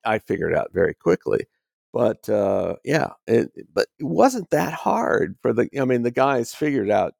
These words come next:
the contestants figured it out pretty quickly. But again, that has nothing to do with James Bond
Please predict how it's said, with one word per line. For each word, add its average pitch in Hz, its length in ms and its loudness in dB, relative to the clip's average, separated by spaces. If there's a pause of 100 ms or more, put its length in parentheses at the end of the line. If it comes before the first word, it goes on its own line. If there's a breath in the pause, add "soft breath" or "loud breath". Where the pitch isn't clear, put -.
(120)
the 101 100 4
contestants 104 640 0
figured 85 320 0
it 82 40 2
out - 140 -4
pretty - 260 -2
quickly. - 300 -2 (400 loud breath)
But - 140 0
again, 190 380 0
that 190 180 0
has 143 200 0
nothing 226 520 -2
to 170 40 -4
do 196 160 -2
with 170 140 0
James 160 320 -2
Bond - 320 0